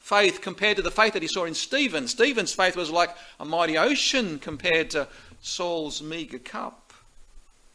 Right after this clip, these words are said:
And no doubt Saul came away from Stephen's death with an unforgettable memory about Stephen's face.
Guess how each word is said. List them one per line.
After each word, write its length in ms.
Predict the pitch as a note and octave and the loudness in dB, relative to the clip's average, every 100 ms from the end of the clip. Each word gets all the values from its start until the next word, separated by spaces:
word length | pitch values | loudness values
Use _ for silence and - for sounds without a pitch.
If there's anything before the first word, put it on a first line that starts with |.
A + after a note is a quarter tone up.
| _ _ _ _ _ _ _ _ _ _ _ _ _ _ _ _ _ _ _ _ _ _ _ _ _ _ _ - | _ _ _ _ _ _ _ _ _ _ _ _ _ _ _ _ _ _ _ _ _ _ _ _ _ _ _ -16
And 120 | A2 | -6
no 160 | C#3 E3+ | -4 -2
doubt 400 | D#3+ D#3 - - - _ _ - - - - | 0 0 -2 -10 -20 _ _ -20 -20 -20 -12
Saul 400 | - D#3+ D#3+ D#3 | -6 -2 -2 -2
came 240 | D#3+ D3 | -4 -6
away 260 | C#3 C#3+ D3 | -2 -2 -2
from 220 | C#3 B2+ | -4 -8
Stephen's 640 | - D3+ D3 B2+ C3 A#2 G#2+ | -6 -4 -6 -4 -6 -6 -6
death 480 | C3 C3+ - - - - | -6 -6 -10 -18 -20 -16
with 400 | C3 C3 A2 G#2 _ _ _ _ _ _ - - | -10 -10 -10 -18 _ _ _ _ _ _ -20 -12
an 140 | B2+ | -8
unforgettable 800 | C#3+ D#3+ A#3 A#3 G#3 G3 F#3+ F3 | 0 2 2 2 0 0 0 -2
memory 380 | D#3+ D#3+ D#3+ D3+ | -2 -2 0 -2
about 460 | C3+ C3+ C3 C3 - | 0 0 0 -4 -10
Stephen's 1040 | - - D3+ D3 B2 C3 B2 A#2+ - - - - - - - - - | -12 -8 -8 -8 -8 -10 -10 -8 -8 -10 -14 -20 -20 -20 -20 -20 -20
face. 1080 | - - B2+ G#2+ - - - - - - | -16 -10 -8 -6 -6 -6 -8 -8 -12 -14